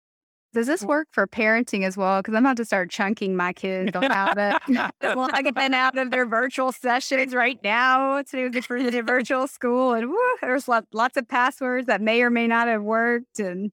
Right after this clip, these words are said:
Speaker 2: Oh my
Speaker 1: you know,
Speaker 2: God, I can't
Speaker 1: we may have had,
Speaker 2: imagine.
Speaker 1: we may have had to skip a couple of, uh, classes today, but no, the, the teachers are amazing. They're, they're doing their job. But anyways, it's sidebar. <laughs>
Speaker 2: That, that, that is a har-, you know, all, a lot of my friends have kids now going to virtual school, including my nephew.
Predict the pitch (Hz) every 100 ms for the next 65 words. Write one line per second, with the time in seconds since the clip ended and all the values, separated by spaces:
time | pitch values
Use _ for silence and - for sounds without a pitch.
0 | - 165 160 160 151 147 151 147 147 151
1 | 185 170 220 233 220 156 160 143 147 143
2 | - 254 254 254 294 254 269 233 220 -
3 | - 269 247 233 - 285 240 233 226 220
4 | 214 208 196 196 214 240 - - 254 262
5 | 262 254 262 233 226 214 196 196 202 180
6 | 180 180 196 190 196 196 196 190 185 180
7 | 175 170 165 160 165 170 185 170 170 160
8 | 147 151 - - - 170 - 175 170 170
9 | - - _ 80 - 117 - - - 311
10 | - 262 175 - - 175 202 - 180 190
11 | 220 175 160 190 190 170 165 165 170 190
12 | 202 170 175 190 180 - 190 180 175 151
13 | - 165 - 160 156 165 160 151 156 151
14 | 156 - 165 151 180 170 151 151 160 -
15 | 143 139